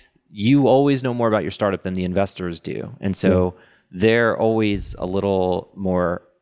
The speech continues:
Speaker 1: um, nervous about that. So anyway, we, we, I, I learned a lot, and maybe we could share some of it and,
Speaker 2: Hmm.
Speaker 1: um, some of the s-, the stories with that, 'cause I think that might be fun.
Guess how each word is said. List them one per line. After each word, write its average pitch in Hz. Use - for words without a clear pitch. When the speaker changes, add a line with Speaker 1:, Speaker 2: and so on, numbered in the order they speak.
Speaker 1:
um, 85
nervous 101
about 87
that. 87
So 123
anyway, 110
we, 151
we, 170
I, 180
I 196
learned 220
a 208
lot, 175
and 143
maybe 139
we 127
could 123
share 120
some 123
of 123
it 135
and, 101
Speaker 2:
Hmm. 135
Speaker 1:
um, 101
some 202
of 98
the 101
s-, -
the 107
stories 98
with 110
that, 107
'cause -
I -
think 98
that 98
might 92
be 95
fun. 92